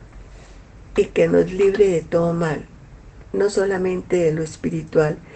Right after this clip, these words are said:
sino también de lo material, porque cuando estamos bien podemos cumplir mejor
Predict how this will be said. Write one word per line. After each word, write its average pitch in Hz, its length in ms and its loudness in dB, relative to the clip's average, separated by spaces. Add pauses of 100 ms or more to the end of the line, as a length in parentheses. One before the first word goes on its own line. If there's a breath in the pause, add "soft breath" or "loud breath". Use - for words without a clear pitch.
(220 loud breath)
sino 208 340 4
también 196 540 2
de 196 100 4
lo 185 140 2
material, 156 680 0 (560 loud breath)
porque 170 320 -2
cuando 156 320 0
estamos 160 640 -2
bien 175 400 0 (480)
podemos 160 640 4 (280)
cumplir 156 520 -2
mejor 156 480 2